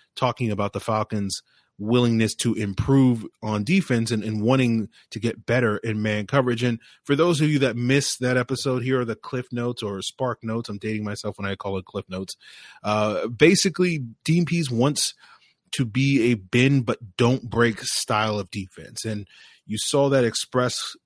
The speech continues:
in the Falcons defense throughout the twenty twenty-one season. But in the first seven or so games of the season, the Falcons were very zone heavy. They ran zone about seventy-two percent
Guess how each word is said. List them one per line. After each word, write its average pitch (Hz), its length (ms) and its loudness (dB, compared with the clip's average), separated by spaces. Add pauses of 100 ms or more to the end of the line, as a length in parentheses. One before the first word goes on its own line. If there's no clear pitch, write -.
in 117 100 -2
the 110 80 0
Falcons 110 600 -4
defense 107 440 -4
throughout 110 300 0
the 107 60 -16
twenty 104 260 -6
twenty-one 104 380 -6
season. 113 260 -4
But 110 160 -4 (460)
in 131 160 4
the 123 100 6
first - 440 2
seven 151 280 4
or 127 80 6
so 117 280 2
games 135 360 4
of 113 60 -2
the 107 60 -4
season, 107 260 -4
the 107 60 -6
Falcons 123 340 -4
were 107 120 -2 (100)
very 113 280 4
zone 101 300 0
heavy. 92 320 -10 (340)
They 104 100 -2
ran 107 340 2
zone 107 280 2
about 95 220 -2
seventy-two 123 600 0
percent 101 500 -2